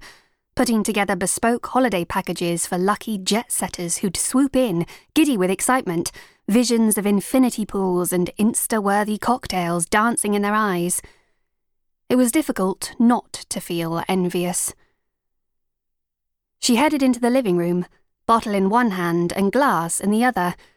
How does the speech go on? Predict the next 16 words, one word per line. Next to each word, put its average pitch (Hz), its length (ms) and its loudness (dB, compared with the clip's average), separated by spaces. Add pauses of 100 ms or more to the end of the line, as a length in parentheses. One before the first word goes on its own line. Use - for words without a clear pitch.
(280)
and 196 120 2
slumped - 520 0
down 196 380 2
on 180 100 2
the 185 80 2
sofa, 214 500 -2 (460)
its - 180 -4
scratchy - 640 -2
blue 208 360 2
material 196 600 0
prompting 196 600 0
yet 220 200 2
another 233 360 2
reminder 185 520 0
of 180 200 -4
Dan. 165 420 -2